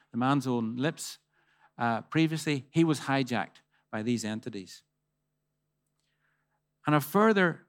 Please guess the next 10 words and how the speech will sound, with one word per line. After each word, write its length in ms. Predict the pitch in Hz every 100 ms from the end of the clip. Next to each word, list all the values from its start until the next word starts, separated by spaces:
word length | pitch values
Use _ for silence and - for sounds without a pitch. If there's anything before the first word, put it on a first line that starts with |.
| _ _ _
uh, 120 | 143 139
characteristic 720 | - 170 160 143 151 156 165 - -
of 360 | 139 131 123 - -
a 160 | 110 110 _ _ _ _
demonized 560 | - 180 165 135 117 -
person 380 | 131 135 131 123
is 300 | 120 110 -
self-harm. 960 | - - 120 123 - - 113 110 98 87 _ _ _ _ _ _ _ _ _ _ _ _ _ -
He 160 | 165
cut 360 | 160 - 185